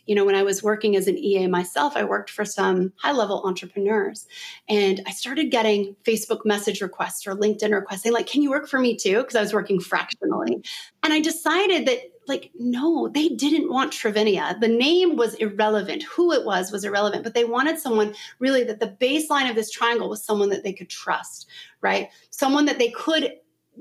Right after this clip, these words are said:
get training or give training to that would ultimately sort of, this end of the triangle is,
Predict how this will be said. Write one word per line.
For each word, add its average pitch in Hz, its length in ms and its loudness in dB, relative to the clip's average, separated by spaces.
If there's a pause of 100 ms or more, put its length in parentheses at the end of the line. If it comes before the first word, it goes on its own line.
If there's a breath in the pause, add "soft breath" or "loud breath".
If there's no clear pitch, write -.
get 339 340 0
training 214 460 2
or 202 160 0
give 277 380 0
training 185 440 0
to - 240 -2
that 208 140 0
would 226 100 0
ultimately 247 500 -2
sort 220 200 0
of, 196 200 -4
this 208 260 -2 (260)
end 233 160 2
of 220 60 0
the 214 80 -4
triangle 302 480 0
is, - 440 -4